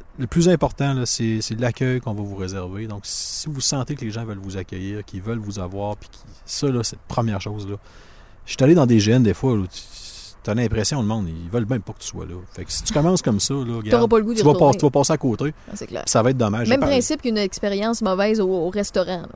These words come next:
Speaker 1: Ah oui, exactement, exactement. Fait que ça, là, la, la première base de tout, le magasiner votre premier événement, puis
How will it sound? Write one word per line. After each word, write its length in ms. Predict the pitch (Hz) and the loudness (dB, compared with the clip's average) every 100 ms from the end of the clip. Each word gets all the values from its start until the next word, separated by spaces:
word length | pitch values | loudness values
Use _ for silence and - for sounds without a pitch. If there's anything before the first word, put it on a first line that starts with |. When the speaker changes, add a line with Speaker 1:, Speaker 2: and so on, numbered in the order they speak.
| - | -2
Speaker 1:
Ah 100 | 143 | 4
oui, 140 | 170 131 | 6 6
exactement, 420 | 123 - 131 120 | 4 2 2 2
exactement. 480 | 104 107 - 123 110 | -2 -4 -2 0 0
Fait 120 | 117 | -2
que 40 | |
ça, 140 | - 196 | 2 2
là, 120 | 165 | 2
la, 140 | 147 - | 0 -6
la 120 | - | -10
première 420 | - 185 170 147 | 0 2 4 4
base 280 | 143 147 131 | 4 4 4
de 100 | 107 | 2
tout, 180 | - - | 0 -4
le 60 | 98 | -2
magasiner 640 | 98 113 151 147 139 120 135 | 0 2 2 2 2 2 0
votre 160 | 113 | 0
premier 240 | 117 117 110 | 0 0 0
événement, 280 | 104 117 | -2 -4
puis 100 | 135 | -4